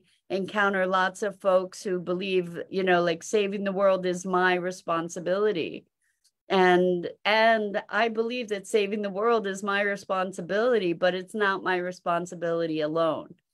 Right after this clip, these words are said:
And so, you know, when we recognize that, that there is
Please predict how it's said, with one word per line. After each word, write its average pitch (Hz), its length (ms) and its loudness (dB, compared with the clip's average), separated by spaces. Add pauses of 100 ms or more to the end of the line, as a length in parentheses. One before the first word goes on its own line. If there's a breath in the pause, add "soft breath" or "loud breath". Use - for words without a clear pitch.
(380)
And 185 280 0
so, 180 760 4
you 208 140 -4
know, 190 120 0
when 202 380 -2
we 214 160 -6
recognize 190 1040 -2
that, 170 360 0 (100)
that 180 300 -4
there 180 460 4
is 180 460 -2